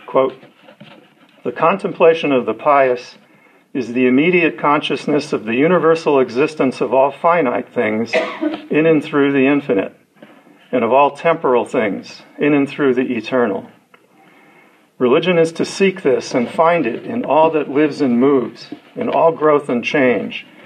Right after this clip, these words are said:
in all doing and suffering. It is a life in the infinite nature of the whole, in the one and in the all, in God, having and possessing all things in God,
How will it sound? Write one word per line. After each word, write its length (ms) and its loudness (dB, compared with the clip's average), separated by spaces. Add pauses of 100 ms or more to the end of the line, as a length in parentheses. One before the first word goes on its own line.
(200)
in 120 -2
all 280 2
doing 360 2
and 140 0
suffering. 640 -2 (1300)
It 80 -4
is 160 2
a 60 2
life 400 4
in 100 -2
the 140 0
infinite 440 2
nature 420 0
of 120 4
the 120 -2
whole, 420 2 (560)
in 120 -4
the 80 0
one 580 0
and 140 -2
in 140 2
the 160 2
all, 380 2 (560)
in 180 2
God, 460 2 (240)
having 400 0
and 160 0
possessing 560 0
all 220 2
things 360 0
in 140 2
God, 360 2